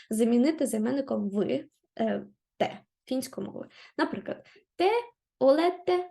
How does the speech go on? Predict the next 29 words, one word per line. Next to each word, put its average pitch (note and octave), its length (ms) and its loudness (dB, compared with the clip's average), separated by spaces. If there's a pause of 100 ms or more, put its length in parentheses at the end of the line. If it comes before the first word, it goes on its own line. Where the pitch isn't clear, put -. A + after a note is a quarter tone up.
(120)
лапсія», - 680 -4 (260)
ви F#4 460 2 (240)
є C4+ 340 -2 (120)
діти. - 440 -6 (320)
Вас B3 240 2
багато, G4 540 2 (120)
ви A3+ 140 4
діти. - 340 -4 (340)
Ви. G3+ 280 2 (1160)
Так E4+ 180 2
само D#4+ 320 6
займенник D4 560 6
«те» C4 320 6
ми F#4 120 10
можемо C4 360 2
використовувати B3 720 0
для A#3+ 160 -2
звертання, D4 540 -2
для B3 140 2
вічливої B3+ 500 0
форми C4+ 380 -2
звертання C4 520 -2
на B3 140 2
«ви». F#3+ 160 0
Так - 160 -4
само, D4 240 2
як C4 160 -2
українською A#3 560 -4
мовою, B3+ 380 2